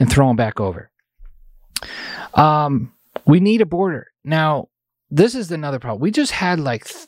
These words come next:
I don't know, tens, thirty, hundred thousand, I don't know, w-, a lot of people just invaded our country not too long ago. And I'm sure there's more thousands of people pouring in right now. Where are they taking these people? I don't know,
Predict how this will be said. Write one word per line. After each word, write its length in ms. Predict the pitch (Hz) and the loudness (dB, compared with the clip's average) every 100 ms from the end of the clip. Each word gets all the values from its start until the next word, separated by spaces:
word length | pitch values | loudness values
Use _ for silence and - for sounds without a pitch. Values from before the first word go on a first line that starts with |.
| _ | _
I 240 | - 151 | -6 0
don't 140 | 151 98 | 2 2
know, 80 | - | 0
tens, 540 | - 147 143 131 - | 2 4 4 2 0
thirty, 260 | 139 135 127 | 0 2 0
hundred 400 | - 143 139 127 | -4 0 0 2
thousand, 320 | 131 131 127 | 2 2 0
I 180 | 143 123 | 0 0
don't 300 | 95 90 135 | 0 -4 -6
know, 80 | |
w-, 340 | 139 139 120 - | -4 -4 -4 -2
a 120 | 143 | 2
lot 280 | 139 143 127 | 4 4 2
of 80 | 117 | -2
people 300 | 123 104 104 | -4 -4 -4
just 220 | 104 - | -6 -8
invaded 500 | 127 110 113 107 98 | -6 -2 2 2 0
our 80 | 98 | -2
country 320 | - 107 104 | -2 -2 0
not 180 | 98 92 | -2 0
too 140 | 110 | 0
long 240 | 101 95 | 0 0
ago. 260 | 98 98 92 - - - - - - - | -2 -2 -4 -6 -20 -18 -18 -18 -20 -2
And 180 | 143 - | 2 4
I'm 100 | 151 | 2
sure 280 | - 190 170 | 2 2 4
there's 320 | 156 131 - | 2 -2 -6
more 500 | 139 139 143 147 143 | -2 2 4 2 2
thousands 360 | 135 139 135 | 0 0 0
of 80 | 131 | -2
people 180 | 131 120 | -2 -2
pouring 360 | 110 127 113 107 | 0 0 2 2
in 100 | 101 | 0
right 180 | 98 | -2
now. 400 | 110 107 104 104 - - - | -2 -2 -2 -4 -8 -20 -14
Where 320 | - 127 185 226 | 0 4 4 4
are 80 | |
they 120 | 226 202 | 2 0
taking 320 | 202 175 165 | 0 -2 -2
these 140 | 156 | -4
people? 420 | - 147 143 139 - _ _ - | -2 -2 -2 -4 -4 _ _ 0
I 160 | 131 | 2
don't 220 | 131 127 | 2 0
know, 300 | 107 110 107 | 2 2 0